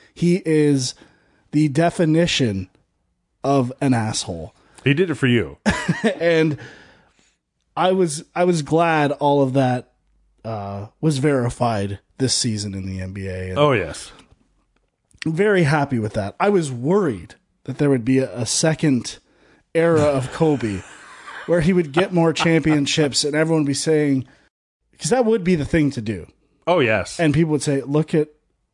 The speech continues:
Speaker 1: it would just even cement his legacy further. It would make it even better. And he threw that in the garbage because of his ego. And I love it.
Speaker 2: Yeah. Yeah, he just, uh,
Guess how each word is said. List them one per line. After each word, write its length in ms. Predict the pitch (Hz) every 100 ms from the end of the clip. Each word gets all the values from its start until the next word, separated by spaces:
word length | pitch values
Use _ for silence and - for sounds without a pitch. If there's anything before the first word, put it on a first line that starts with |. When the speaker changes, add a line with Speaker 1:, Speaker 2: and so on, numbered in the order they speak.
| _ 143 -
Speaker 1:
it 140 | 160
would 120 | 151
just 420 | 135 175 - - 202
even 260 | 202 180
cement 440 | - 160 165 165 -
his 200 | 139 139
legacy 380 | 147 135 -
further. 460 | 117 - 139 110 98
It 80 | 113
would 120 | 131
make 280 | 139 143 151
it 80 | -
even 360 | 147 139 139 113
better. 420 | 117 98 87 - _ _ _ _ _ _ _
And 180 | 120 120
he 120 | 127
threw 400 | 113 - 139 160
that 280 | 156 139 135
in 100 | 135
the 100 | 131
garbage 720 | 104 110 107 98 92 87 - - _ _ -
because 340 | 113 123 107
of 80 | 98
his 160 | 92
ego. 460 | 98 95 92 87 98 _ _ _ _ _ _ -
And 100 | 143
I 40 |
love 200 | 143 131
it. 140 | 82 - _ _ _ _
Speaker 2:
Yeah. 340 | 123 170 131 - _ _ _ -
Yeah, 200 | 147 170
he 180 | 120 143
just, 320 | 156 160 -
uh, 420 | 156 151 147 139